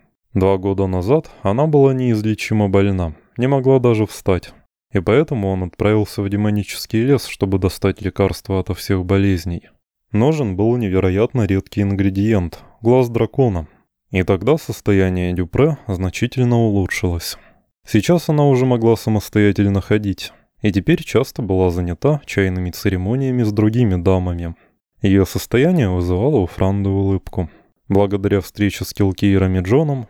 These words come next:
Франда изменился. Если бы он с ними не встретился,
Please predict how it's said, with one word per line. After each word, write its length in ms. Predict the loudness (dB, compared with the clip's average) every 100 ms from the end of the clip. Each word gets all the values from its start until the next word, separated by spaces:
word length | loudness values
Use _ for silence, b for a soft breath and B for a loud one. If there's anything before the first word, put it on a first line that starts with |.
| -2
Франда 380 | 0 2 0
изменился. 680 | 0 0 0 0 -2 -2 -6 -6 _ _ _ _
Если 340 | 2 2 0
бы 180 | 0 2
он 100 | 2
с 120 | 0
ними 180 | 0 0
не 100 | 0
встретился, 760 | -2 0 0 2 0 0 -4